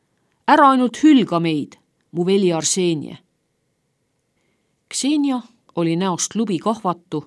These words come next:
ja seetõttu ütlemata ilus. Arseni tundis, kuidas klomp kurgus aina kasvas. Väljudes nägi eeskojas Silvestrit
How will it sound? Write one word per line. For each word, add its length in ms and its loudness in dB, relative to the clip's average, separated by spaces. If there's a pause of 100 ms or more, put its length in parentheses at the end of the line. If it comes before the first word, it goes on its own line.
(920)
ja 80 -2
seetõttu 480 -4
ütlemata 560 -8
ilus. 460 -6 (1600)
Arseni 460 0
tundis, 560 -2
kuidas 340 -6
klomp 400 -4
kurgus 380 -4
aina 200 -4
kasvas. 680 -6 (1300)
Väljudes 500 0
nägi 280 -2
eeskojas 540 -4
Silvestrit 880 -6